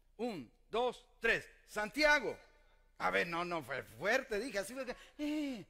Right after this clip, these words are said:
A ver, un, dos, tres. Santiago. Cada quien su nombre. Porque cada quien, Dios preparó algo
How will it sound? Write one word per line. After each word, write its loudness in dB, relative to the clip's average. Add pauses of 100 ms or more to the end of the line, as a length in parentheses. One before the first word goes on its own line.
(400)
A -2
ver, 0
un, -2
dos, 0
tres. 4 (140)
Santiago. 4 (1900)
Cada 0
quien -4
su -10
nombre. -10 (1040)
Porque -6
cada -4
quien, -10 (440)
Dios -2
preparó -2
algo -4